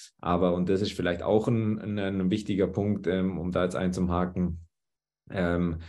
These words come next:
diese, diese, ähm, Gewichtsschwankungen versuche ich auch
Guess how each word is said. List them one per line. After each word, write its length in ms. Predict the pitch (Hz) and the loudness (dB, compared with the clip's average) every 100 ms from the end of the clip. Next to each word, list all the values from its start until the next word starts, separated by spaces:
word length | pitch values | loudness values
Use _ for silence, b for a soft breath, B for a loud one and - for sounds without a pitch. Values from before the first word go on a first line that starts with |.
| B B _ - | B B _ -2
diese, 320 | 95 90 87 | 2 4 4
diese, 280 | 92 87 87 | 4 2 4
ähm, 1120 | 85 85 85 87 90 85 85 85 85 85 82 - - | 6 6 6 4 0 0 0 -2 -2 -4 -6 -10 -4
Gewichtsschwankungen 960 | 90 101 - - 90 95 98 95 90 | 0 0 -2 -4 0 0 2 2 2
versuche 360 | 87 87 98 90 | 0 -2 -2 -2
ich 120 | - | -2
auch 440 | 85 90 90 - | 2 2 2 -8